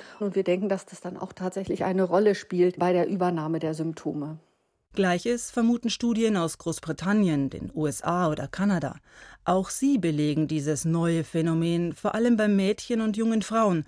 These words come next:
Speaker 2: dem überwiegenden Publikum der dort besonders beliebten Plattform TikTok. Die Leiterin des Tourette-Zentrums am Matheson Center for Mental Health and Education der Universität Calgary, Tamara Pringsheim,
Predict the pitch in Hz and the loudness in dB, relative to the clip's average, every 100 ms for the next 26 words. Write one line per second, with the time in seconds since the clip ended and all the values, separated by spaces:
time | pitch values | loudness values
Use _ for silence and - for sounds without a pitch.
0 | - - - 147 147 - 220 185 170 175 | -8 -10 -4 -2 -2 -2 2 2 2 2
1 | 165 151 156 208 196 165 - 156 147 147 | 2 2 0 -2 -2 -2 -2 -2 -2 -2
2 | 143 - 151 - - 147 170 196 170 - | -6 -4 -4 -4 -4 0 4 4 2 0
3 | 165 170 - 156 - 156 - 170 160 - | 0 0 0 -2 0 0 0 -4 -4 -6
4 | 233 - - - _ _ - - - 151 | -8 -10 -16 -18 _ _ -20 -12 -4 -2
5 | 135 156 262 214 165 151 139 - 151 151 | 0 -2 -2 -2 0 0 -2 -4 -2 -2
6 | 208 - 180 - 165 160 - - 151 156 | -2 -2 -2 -2 -2 -2 -2 -2 0 0
7 | 185 180 165 165 175 170 170 151 156 156 | -2 -2 -2 -2 -2 0 -2 -2 0 0
8 | 165 175 143 170 202 175 151 - 143 156 | 0 -2 -2 -2 0 -2 -2 -2 -4 -6
9 | - 175 208 185 156 151 156 165 151 151 | -2 0 2 2 2 2 2 2 0 -2
10 | 160 160 139 - 180 214 190 160 - - | -2 -2 -4 -2 -2 0 0 -2 -6 -20
11 | - 180 175 175 165 208 254 - 190 185 | -6 0 2 0 -2 -2 -2 0 -2 -2